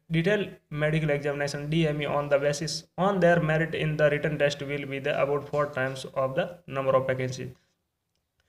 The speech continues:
तो दोस्तों, जब आपका ये notification जारी हुआ था तो इसमें क्या लिखा था इन्होंने कि जब आपकी final कट ऑफ तैयार होगी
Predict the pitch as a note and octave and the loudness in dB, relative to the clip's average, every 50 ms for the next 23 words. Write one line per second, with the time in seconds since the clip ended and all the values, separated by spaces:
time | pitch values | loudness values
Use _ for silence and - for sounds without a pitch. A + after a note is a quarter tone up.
0 | _ _ _ _ - G#3+ G#3 G3 G#3 G#3 - - A3+ G3 E3+ G#3 G3+ F#3 F#3 F#3+ | _ _ _ _ 0 4 6 8 6 6 6 4 2 4 6 6 6 6 6 4
1 | F#3 G3 G3 G3 F#3+ F3+ E3+ F3+ F3 F#3 F3 F3 F#3 F#3 G3 F3 D#3+ D#3 D#3 D#3+ | 4 2 2 2 4 4 4 4 4 2 0 0 0 0 2 2 2 2 2 2
2 | D#3 D3+ C#3+ C#3 D3 C#3+ C#3 D#3+ D#3 D#3 D#3 D#3+ D#3+ D#3+ D#3 - D#3+ D#3 D3+ D3 | 4 4 4 4 4 2 2 2 0 0 -2 -2 -4 -6 -4 -2 -2 -2 -2 0
3 | C3+ C#3 C3+ B2+ C3 C3 C3+ C3+ C3+ C3+ D3 D3+ D3 - C#3+ C3+ D#3 E3 D#3+ C3+ | -2 -2 -2 -2 -2 -2 -2 -2 -4 -4 -4 -6 -6 -8 -8 -4 -4 -2 0 2
4 | D3 D3+ - - F3 E3 E3+ D#3+ D3 D#3 F3 F3+ F3 E3 E3 E3 D3+ C3+ C3 - | 0 0 0 -4 -6 -4 -2 -2 0 0 0 0 0 0 0 0 -2 -2 0 0
5 | C#3 B2+ B2 A#2+ A#2 A#2+ A#2+ A2+ | 0 0 0 -2 -4 -4 -8 -10